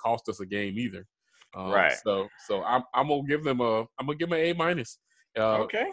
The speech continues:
Speaker 1: if, if we coulda had, if we woulda had Howard and he woulda got his carries, we might not have got to see, well, we definitely wouldn't have seen Boston Scott, and we might not get to see, the, you know,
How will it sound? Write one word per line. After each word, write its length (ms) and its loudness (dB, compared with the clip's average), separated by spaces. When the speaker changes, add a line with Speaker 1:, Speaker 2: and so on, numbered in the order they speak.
Speaker 1:
if, 240 0
if 200 4
we 100 4
coulda 260 10
had, 300 8
if 180 0
we 140 -2
woulda 300 6
had 220 8
Howard 460 6
and 200 6
he 140 2
woulda 160 4
got 200 6
his 180 4
carries, 440 4
we 120 4
might 240 6
not 160 6
have 140 6
got 160 6
to 60 -2
see, 360 -2
well, 180 4
we 100 0
definitely 300 6
wouldn't 200 0
have 60 -2
seen 220 -4
Boston 340 0
Scott, 340 0
and 100 -4
we 80 -2
might 200 0
not 240 -2
get 140 -2
to 60 -8
see, 220 -6
the, 240 0
you 100 -8
know, 240 -2